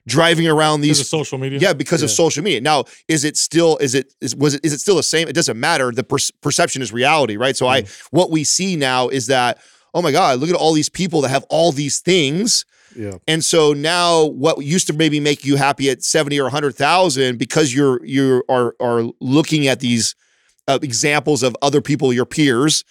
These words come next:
Speaker 1: that have all this other stuff, you go like, "Oh, wow, well, I still don't have that."
Speaker 2: Well, there's
Speaker 3: Uh-huh.
Speaker 2: truth,
Speaker 1: You know?
Speaker 2: there's truth in what you're saying, 'cause they've done studies on that where they find that, um, people are happier when they feel like they're similar to the people around them, regardless of the income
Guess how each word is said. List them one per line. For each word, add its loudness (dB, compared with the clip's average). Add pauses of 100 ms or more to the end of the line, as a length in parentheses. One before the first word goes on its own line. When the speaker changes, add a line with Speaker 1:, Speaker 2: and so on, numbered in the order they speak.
(260)
Speaker 1:
that -4
have 0
all 0
this -2
other 0
stuff, -2
you -8
go 2
like, 0
"Oh, -4
wow, 0
well, 0 (180)
I -10
still 0
don't 0
have -4
that." -2
Speaker 2:
Well, 4
there's 2
Speaker 3:
Uh-huh. -6
Speaker 2:
truth, 2
Speaker 1:
You 2
know? -10
Speaker 2:
there's 2
truth 0
in 2
what 0
you're -4
saying, -2
'cause -8
they've 0
done -2
studies -2
on -2
that -4
where 0
they 0
find -2
that, -4 (140)
um, -6 (120)
people -2
are 0
happier -2
when -2
they 0
feel -2
like -2
they're -2
similar 0
to -10
the -6
people -4
around -4
them, -10
regardless 0
of -2
the -2
income -6